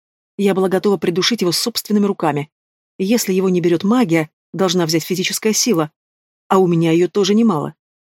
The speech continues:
Выхватив из сумки обыкновенный камень, я швырнула его в костяную фигуру и, конечно же, попала. Трудно не попасть в упор, ещё и имея силу и ловкость больше ста пунктов. Лич дёрнулся,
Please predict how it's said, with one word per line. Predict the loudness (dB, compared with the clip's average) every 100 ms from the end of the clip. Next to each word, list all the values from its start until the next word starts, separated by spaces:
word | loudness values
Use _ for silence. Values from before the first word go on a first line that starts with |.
| -6
Выхватив | -2 0 0 -2 -2
из | -2
сумки | -2 -2 -2
обыкновенный | -2 -2 0 0
камень, | 0 0 2 2
я | 0
швырнула | 0 0 2 2 2
его | 0
в | -2
костяную | -6 -4 -2 0
фигуру | -2 0 0 0 _ _ -10
и, | -6
конечно | -4 -4 -6 -4
же, | -4
попала. | -4 0 0 0 -4 _ _ _ _
Трудно | -2 2 2
не | 2
попасть | 0 -2 -2 -4
в |
упор, | -2 0 0
ещё | 0 -2 -2
и | -2 -2
имея | -2
силу | -2 -2 -2
и | -2 -2
ловкость | -2 -2 -6 -6
больше | -4 -4 -4
ста | -6 -8
пунктов. | -8 -12 -10 -16 _ _ _ _ _ _ _ -4
Лич | -2 0 0
дёрнулся, | 0 0 -2 -4 -6